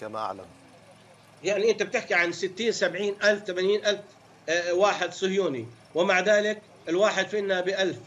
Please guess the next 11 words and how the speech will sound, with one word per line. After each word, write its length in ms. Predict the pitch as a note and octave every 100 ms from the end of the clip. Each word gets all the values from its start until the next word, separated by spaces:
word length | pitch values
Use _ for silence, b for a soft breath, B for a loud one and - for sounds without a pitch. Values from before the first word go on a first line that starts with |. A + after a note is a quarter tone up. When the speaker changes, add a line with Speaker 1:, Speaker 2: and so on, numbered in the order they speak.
| C3
Speaker 2:
إحنا 220 | B2+ C#3
Speaker 1:
مم. 80 | D3
Speaker 2:
وألفين 560 | D#3+ E3 E3 E3 F#3
كما 280 | D#3 E3 E3
ذكر 260 | D#3+ E3 D#3+
القرآن 340 | D#3+ D#3+ D#3+
الكريم. 420 | D#3 D#3 C#3 A2 - B B D#3
الآن 360 | F3 G3+ G#3+
الأهداف 600 | G#3 F3+ F#3 F3+ A3 G#3
التي 340 | F#3+ F#3 F#3+ F#3
أعلنها، 600 | F3 G3 G#3 F#3+ G3+